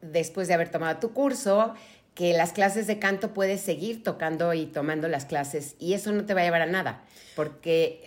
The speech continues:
o sea, es totalmente distinto lo que ellos nos enseñan, los maestros de canto,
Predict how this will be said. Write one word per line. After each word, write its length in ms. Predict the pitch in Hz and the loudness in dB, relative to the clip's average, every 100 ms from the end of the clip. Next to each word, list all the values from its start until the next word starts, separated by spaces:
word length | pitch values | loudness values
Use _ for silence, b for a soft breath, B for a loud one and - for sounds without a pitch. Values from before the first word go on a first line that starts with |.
| 165 | -6
o 80 | 175 | -2
sea, 400 | 190 156 135 B B B - | 2 0 -2 B B B 0
es 240 | 185 185 | 0 0
totalmente 480 | 196 180 185 196 196 | -4 0 0 0 0
distinto 500 | 175 - 262 254 165 | -4 -2 -2 0 0
lo 160 | 156 151 | 0 0
que 80 | |
ellos 220 | 165 170 170 | -2 -2 -2
nos 180 | 151 | -4
enseñan, 540 | 151 147 160 151 151 180 | -6 -4 -2 -2 -2 -2
los 100 | 151 | -4
maestros 380 | 147 139 156 151 | -6 -8 -8 -8
de 100 | 143 | -8
canto, 480 | 147 135 156 - | -8 -4 -4 -4